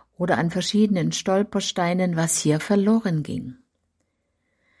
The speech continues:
Sie thematisieren Alltagsorte der jüdischen Gemeinde, wie die neunzehnhundertachtunddreißig zerstörte Synagoge, und erinnern an die Ermordung oder Vertreibung der jüdischen Zwickauer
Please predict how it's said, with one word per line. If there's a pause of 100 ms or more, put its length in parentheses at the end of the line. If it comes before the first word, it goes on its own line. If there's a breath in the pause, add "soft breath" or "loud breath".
(680)
Sie
thematisieren
Alltagsorte
der
jüdischen
Gemeinde,
wie
die
neunzehnhundertachtunddreißig
zerstörte
Synagoge,
und
erinnern
an
die
Ermordung
oder
Vertreibung
der
jüdischen
Zwickauer